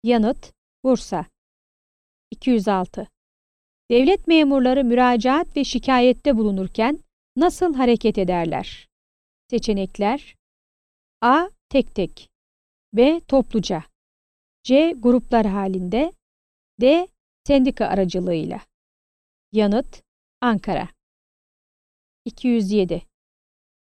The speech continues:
Devlet memurunun her yıl olumlu sicil alabilmesi için sicil raporlarındaki sicil notu ortalamasının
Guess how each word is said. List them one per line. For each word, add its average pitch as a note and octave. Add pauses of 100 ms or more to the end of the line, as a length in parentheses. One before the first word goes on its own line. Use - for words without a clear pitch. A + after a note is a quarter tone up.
(100)
Devlet C#4+
memurunun A#3+
her F4+
yıl D#4+
olumlu C#4
sicil C#4
alabilmesi A3
için F3+ (640)
sicil E4
raporlarındaki A3+
sicil C#4
notu B3
ortalamasının G#3